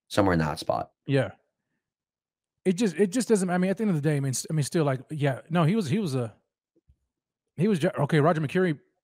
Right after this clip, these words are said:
Speaker 2: is playing for the Titans. He, he was drafted, he was a round two pick.
Speaker 1: Oh.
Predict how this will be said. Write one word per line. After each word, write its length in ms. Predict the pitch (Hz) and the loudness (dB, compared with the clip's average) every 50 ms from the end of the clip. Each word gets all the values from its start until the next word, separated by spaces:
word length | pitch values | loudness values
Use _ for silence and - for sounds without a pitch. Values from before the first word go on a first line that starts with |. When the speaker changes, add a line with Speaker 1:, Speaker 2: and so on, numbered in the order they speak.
| _ | _
Speaker 2:
is 80 | - 131 | -14 -14
playing 260 | - - 165 160 139 | -8 -6 -6 -6 -4
for 60 | 139 | -6
the 60 | 135 | -6
Titans. 320 | 127 - 147 156 143 127 110 | -2 -2 -2 -2 -2 -6 -6
He, 180 | 123 160 170 | -6 -4 -4
he 80 | 143 196 | -4 -4
was 100 | 208 160 | -2 0
drafted, 220 | 143 185 170 - | 0 0 0 0
he 60 | 175 190 | 0 0
was 100 | 190 170 | 0 0
a 40 | |
round 180 | 156 170 170 147 | 0 0 0 -2
two 80 | 170 - | 6 10
pick. 80 | 127 | 12
Speaker 1:
Oh. 240 | 135 120 - - - | 12 12 12 8 2